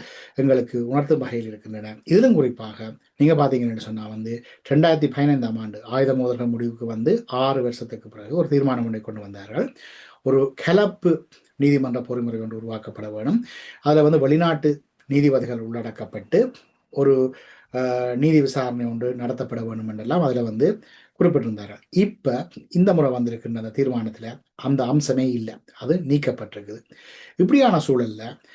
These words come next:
தமிழக மக்களுக்கு இருக்கின்ற கேள்வி, எங்களுடைய நாடாளுமன்ற உறுப்பினர்கள், தமிழ் தேசிய கட்சிகளின் நாடாளுமன்ற உறுப்பினர்கள் ஒவ்வொரு வருஷமும், சில வேளை ரெண்டு தரம், ஒரு வருஷத்துல ரெண்டு தரம் கூட ஐநாக்கு போய் வரையணும்.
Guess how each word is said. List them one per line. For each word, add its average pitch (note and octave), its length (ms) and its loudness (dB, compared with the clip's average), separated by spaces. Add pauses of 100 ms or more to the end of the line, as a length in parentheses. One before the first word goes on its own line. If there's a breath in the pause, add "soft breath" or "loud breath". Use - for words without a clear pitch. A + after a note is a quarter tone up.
(140)
தமிழக A3 340 4
மக்களுக்கு E3 360 2
இருக்கின்ற B2 300 -2
கேள்வி, C3 600 -2 (240)
எங்களுடைய E3+ 800 4
நாடாளுமன்ற C#3 640 -2
உறுப்பினர்கள், A2 560 -14 (380 soft breath)
தமிழ் F3+ 400 4
தேசிய F3 440 2
கட்சிகளின் B2+ 480 -2
நாடாளுமன்ற A2+ 540 -6
உறுப்பினர்கள் A2 560 -8
ஒவ்வொரு C#3+ 360 2
வருஷமும், A#2 400 -6
சில E3 200 0
வேளை C#3 200 2
ரெண்டு D#3 340 4
தரம், A2 240 -8
ஒரு A#2+ 180 -8
வருஷத்துல B2 260 -4
ரெண்டு C#3 240 2
தரம் A#2+ 200 2
கூட A2+ 280 -10 (120)
ஐநாக்கு C3+ 380 -2
போய் D#3 180 2
வரையணும். G#2 320 -10